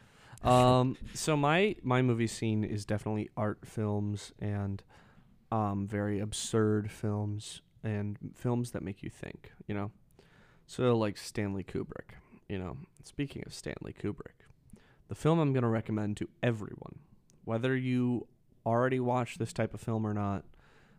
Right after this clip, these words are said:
is Full Metal Jacket. It's a war film, but it is a war film like none other. Um, it, God, it's a good movie.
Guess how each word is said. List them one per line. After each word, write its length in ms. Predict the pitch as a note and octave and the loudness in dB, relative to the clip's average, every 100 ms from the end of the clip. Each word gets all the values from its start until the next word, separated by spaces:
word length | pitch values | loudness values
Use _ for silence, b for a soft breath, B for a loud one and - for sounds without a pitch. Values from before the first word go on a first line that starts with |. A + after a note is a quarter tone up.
| F#3 | -10
is 340 | - A2 G#2 - | -2 0 -2 -4
Full 240 | - A2 | -2 0
Metal 220 | G#2 F#2+ | 0 -2
Jacket. 420 | G#2 F2 - - - - - _ _ B2 | -6 -8 -8 -12 -14 -20 -20 _ _ -4
It's 140 | B2 | 2
a 40 | C#3+ | 6
war 240 | D3 C#3 | 8 6
film, 360 | - C3 D3 E3 - - - - - _ - - | 6 2 2 0 -10 -20 -20 -20 -20 _ -20 -14
but 300 | G#2+ A#2 A#2 - | -2 0 0 2
it 120 | A#2+ | 2
is 140 | B2 A#2 | 4 4
a 80 | |
war 340 | A2+ G#2+ A2+ A2+ | 0 2 2 2
film 420 | - A2 A2 G#2+ | 0 0 2 0
like 220 | A2 G#2 G2+ | -4 -6 -6
none 240 | G#2 G#2 | -4 -2
other. 360 | G#2+ A#2 A#2+ - - B B B B B B B B | 0 2 0 -4 -20 B B B B B B B B
Um, 580 | A2+ A#2 A#2 A#2 A2+ A#2+ - _ _ - - | 4 6 6 6 4 0 -10 _ _ -20 -4
it, 540 | C3 C3 - - - - _ _ _ b b b b b b b b b b b b _ | 4 4 4 -4 -16 -16 _ _ _ b b b b b b b b b b b b _
God, 400 | - - D#3 - - | -4 -2 0 -2 -4
it's 160 | - | -6
a 40 | - | -8
good 220 | B2 G2 | -6 -4
movie. 400 | G#2 A2+ B2 | -2 -2 0